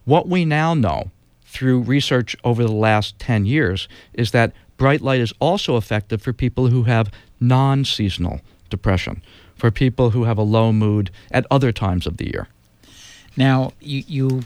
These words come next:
Speaker 2: conclude the part of working with your body with the power of breath. A-, and so talk, one of the things I love about th-, this is your phrase that you're, you use your breath to inhabit, not inhibit. That's a really great, that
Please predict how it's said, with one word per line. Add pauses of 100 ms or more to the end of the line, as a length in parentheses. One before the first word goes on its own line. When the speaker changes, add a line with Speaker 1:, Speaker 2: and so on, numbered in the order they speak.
(120)
Speaker 2:
conclude
the
part
of
working
with
your
body (340)
with
the
power
of
breath. (480)
A-,
and
so
talk,
one
of
the
things
I
love
about
th-,
this (120)
is
your
phrase (300)
that (480)
you're,
you (100)
use
your
breath
to (320)
inhabit, (140)
not
inhibit.
That's
a
really
great,
that